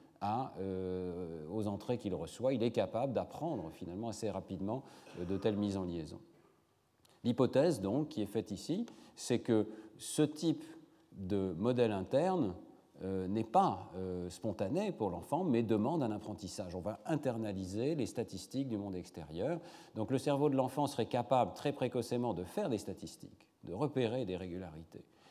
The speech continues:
Mais, euh, les régularités particulières qui sont celles de notre environnement demanderaient à être apprises. Et on sait d'ailleurs que le système de représentation des visages change profondément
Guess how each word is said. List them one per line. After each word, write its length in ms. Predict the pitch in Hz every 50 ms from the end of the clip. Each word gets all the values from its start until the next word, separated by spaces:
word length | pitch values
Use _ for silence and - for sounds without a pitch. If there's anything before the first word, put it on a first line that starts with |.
| - - -
Mais, 340 | 80 95 113 120 117 117 120 - - - - - -
euh, 400 | 95 98 98 98 98 98 95 85 - - 64 64 - 78
les 140 | 95 113 117
régularités 500 | 113 117 107 110 107 107 107 107 104 107
particulières 960 | - - 180 160 - - - 151 147 - 151 135 131 143 143 139 131 113 -
qui 140 | - - 92
sont 160 | - 113 113
celles 260 | - - - 117 110
de 80 | 95 87
notre 220 | 90 92 87 95
environnement 480 | 92 87 85 85 69 73 73 90 113 156
demanderaient 440 | 139 123 107 101 95 82 87 101 117
à 60 | 107
être 160 | 90 - - 90 -
apprises. 480 | 67 - - - 113 143 180 135 92 - - - - - -
Et 120 | - 80 92
on 120 | 92 -
sait 240 | - - - 175 196
d'ailleurs 280 | 143 98 95 123 139 -
que 60 | 104
le 80 | 90
système 360 | - - 104 - - 117 107 98
de 60 | 92
représentation 600 | 90 - - 95 92 95 90 95 90 - 110 98
des 100 | 85 73
visages 500 | 69 78 82 85 127 151 175 165 113 92 65 62
change 460 | - - - - 117 - - - -
profondément 720 | - - 110 - 117 113 98 90 85 95 120 170 202